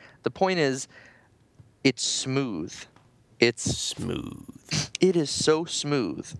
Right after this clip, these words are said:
Speaker 1: It's fun. It's Halo. And it's just as competitive as I remember it being. And I, I didn't care for four.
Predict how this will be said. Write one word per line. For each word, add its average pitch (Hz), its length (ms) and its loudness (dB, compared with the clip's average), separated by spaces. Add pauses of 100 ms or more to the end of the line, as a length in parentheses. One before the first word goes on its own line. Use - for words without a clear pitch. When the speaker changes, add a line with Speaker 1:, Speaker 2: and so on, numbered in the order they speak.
Speaker 1:
It's - 240 4
fun. 139 580 2 (460)
It's 143 180 6
Halo. - 560 -2 (600)
And 135 240 4 (120)
it's - 300 4 (140)
just 135 420 2
as 185 140 0
competitive 120 580 2
as 110 320 -4 (400)
I 123 80 6
remember 113 440 0
it 95 100 -4
being. 101 260 2
And 110 80 4
I, 107 200 0 (180)
I 135 160 6
didn't 175 280 -2
care 147 240 2
for - 160 -6
four. 101 480 0